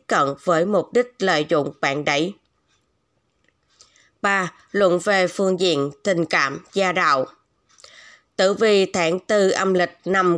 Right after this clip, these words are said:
Quý Mão hai nghìn không trăm hai mươi ba của người tuổi Mùi cho biết,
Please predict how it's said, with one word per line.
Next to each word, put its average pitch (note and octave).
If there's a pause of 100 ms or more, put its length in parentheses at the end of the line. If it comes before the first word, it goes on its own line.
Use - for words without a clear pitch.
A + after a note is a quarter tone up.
Quý E3
Mão F3
hai F3+
nghìn E3+
không E3+ (100)
trăm E3+
hai E3+
mươi E3
ba E3+ (120)
của E3
người F#3+ (120)
tuổi D3+
Mùi F3+ (260)
cho E3+
biết, A3